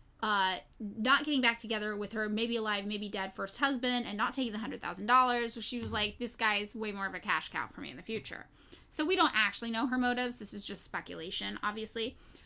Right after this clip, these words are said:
Speaker 1: But we do know that she saved a box of evidence of her relationship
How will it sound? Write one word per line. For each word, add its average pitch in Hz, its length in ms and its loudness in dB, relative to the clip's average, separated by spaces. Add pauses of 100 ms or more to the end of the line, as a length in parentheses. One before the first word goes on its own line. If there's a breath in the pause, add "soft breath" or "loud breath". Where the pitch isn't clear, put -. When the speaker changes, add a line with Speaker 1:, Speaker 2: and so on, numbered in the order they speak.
(180 loud breath)
Speaker 1:
But 269 200 6 (360)
we 247 180 6
do 392 260 4
know 208 400 2
that 220 120 -4
she - 140 -4
saved 277 480 2
a 240 80 0
box 208 640 2 (100)
of 220 200 -2 (180)
evidence 277 440 2
of 226 220 -2
her 220 140 -2
relationship 202 720 -4